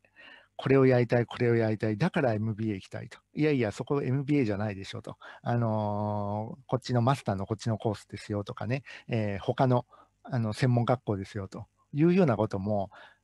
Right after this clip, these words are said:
まあ、実際ありますからね。あの、ビジネススクールの担当者、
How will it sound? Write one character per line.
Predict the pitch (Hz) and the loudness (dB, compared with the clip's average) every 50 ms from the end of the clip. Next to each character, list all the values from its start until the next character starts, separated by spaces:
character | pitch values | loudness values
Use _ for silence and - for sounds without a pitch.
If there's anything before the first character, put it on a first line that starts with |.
| _ _ _ _ _ - | _ _ _ _ _ 0
ま | 151 139 | 0 0
あ、 | 117 | 2
実 | 95 123 131 - - | 2 -2 -2 0 0
際 | 180 160 - _ - | 0 0 0 _ -4
あ | 120 123 | -4 -2
り | 120 143 143 | -2 0 0
ま | 165 165 | 0 0
す | 156 - - | 0 -2 -10
か | - 92 85 | -12 -12 -12
ら | 87 - 92 | -12 -12 -8
ね。 | 98 107 98 - _ _ _ _ _ _ _ _ _ _ _ _ _ _ - - _ _ _ _ - | -6 -6 -6 -6 _ _ _ _ _ _ _ _ _ _ _ _ _ _ -20 -20 _ _ _ _ 0
あ | 127 123 117 | 2 2 4
の、 | 113 110 | 4 2
ビ | 104 135 | 2 2
ジ | 131 175 | 4 6
ネ | 180 185 | 4 4
ス | - 185 160 | 4 -2 -4
ス | - | -2
ク | - - 175 | 2 4 4
ー | 143 | 4
ル | 127 | 6
の | 110 123 131 123 110 | 4 2 2 2 2
担 | - 131 139 139 | 0 -2 -2 0
当 | - 143 117 | 2 0 0
者、 | - - 101 | 0 -2 -12